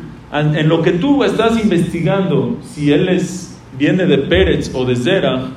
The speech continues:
tienes que preguntarte si este muchacho es Kasher Lavo Bekahal,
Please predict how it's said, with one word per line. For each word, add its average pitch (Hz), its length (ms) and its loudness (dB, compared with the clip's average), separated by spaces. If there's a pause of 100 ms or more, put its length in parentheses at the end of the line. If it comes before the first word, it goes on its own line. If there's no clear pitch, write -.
(420)
tienes 202 260 0
que 165 120 0
preguntarte 156 640 0
si 151 180 -4
este 175 200 0
muchacho 165 500 -2
es 151 140 -2
Kasher 170 680 -2 (140)
Lavo 127 380 -2
Bekahal, 127 640 -2